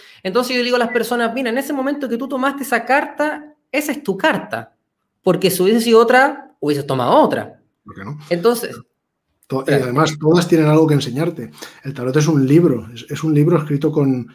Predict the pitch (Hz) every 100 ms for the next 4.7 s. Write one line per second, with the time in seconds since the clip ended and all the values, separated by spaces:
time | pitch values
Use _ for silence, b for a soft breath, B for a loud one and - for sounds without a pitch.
0 | B - 123 120 135 156 131 110 135 175
1 | 123 123 127 135 139 123 - - 135 135
2 | 123 117 131 160 208 - B B B B
3 | - - 76 127 139 143 131 135 143 135
4 | 123 - 127 131 147 208